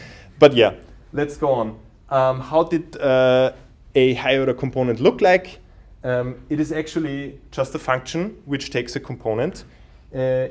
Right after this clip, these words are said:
you can, you know, define your custom functionality. You can have your, uh,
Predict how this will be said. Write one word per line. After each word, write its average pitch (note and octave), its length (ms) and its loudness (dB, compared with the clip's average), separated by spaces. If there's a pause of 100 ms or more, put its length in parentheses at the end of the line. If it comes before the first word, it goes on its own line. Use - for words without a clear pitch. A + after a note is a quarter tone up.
you D#3 100 -8
can, D#3+ 540 -6 (140)
you D3+ 100 -10
know, B2 160 -6
define B2 440 -10
your C3+ 280 -6 (120)
custom C#3+ 520 -8
functionality. A#2+ 840 -4
You C3 120 -4
can C3 180 -6
have G#2+ 220 -4
your, A2+ 500 -6
uh, G#2+ 480 -8